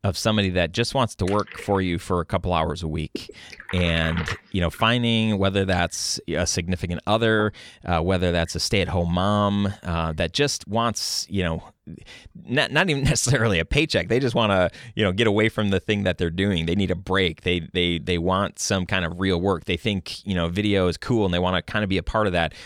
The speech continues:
There are people out there that would be happy to look inside of your, your C R M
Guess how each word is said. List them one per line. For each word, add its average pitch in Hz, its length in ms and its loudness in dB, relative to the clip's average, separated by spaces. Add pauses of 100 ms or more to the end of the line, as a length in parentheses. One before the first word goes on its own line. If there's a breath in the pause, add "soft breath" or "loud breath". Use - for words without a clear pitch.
(120)
There 139 100 2
are 151 60 0
people 143 280 0
out 101 180 0
there 156 280 2 (320 loud breath)
that 110 180 2
would 107 160 0
be 98 120 -2
happy 98 600 0 (260 loud breath)
to 98 580 2
look 120 320 0
inside 120 360 2
of 110 140 0
your, 107 560 2
your 95 160 0
C 113 220 0
R 107 120 2
M 147 340 0